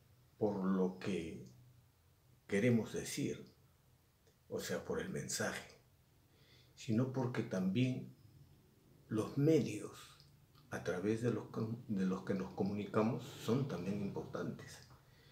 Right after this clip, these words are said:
Hoy día, por ejemplo, hay una multiplicidad de medios para comunicarnos. Sin embargo, hay que tener cuidado con esa abundancia de medios.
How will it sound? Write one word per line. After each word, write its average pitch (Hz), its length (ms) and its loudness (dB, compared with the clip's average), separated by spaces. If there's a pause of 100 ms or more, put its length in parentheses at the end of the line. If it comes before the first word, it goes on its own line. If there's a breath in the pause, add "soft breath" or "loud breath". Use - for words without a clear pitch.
(540 loud breath)
Hoy 151 160 0
día, 139 300 4
por - 120 -4
ejemplo, 117 380 0
hay 127 80 4
una 123 220 4
multiplicidad 117 960 2
de 120 100 4
medios 131 400 2
para - 300 -6
comunicarnos. - 840 -8 (1160)
Sin 98 240 2
embargo, 95 680 -2 (800)
hay 117 240 2
que 113 100 2
tener 101 380 -2
cuidado 101 800 0
con - 200 0
esa - 160 -2 (100)
abundancia 113 800 0
de 101 120 0
medios. - 680 0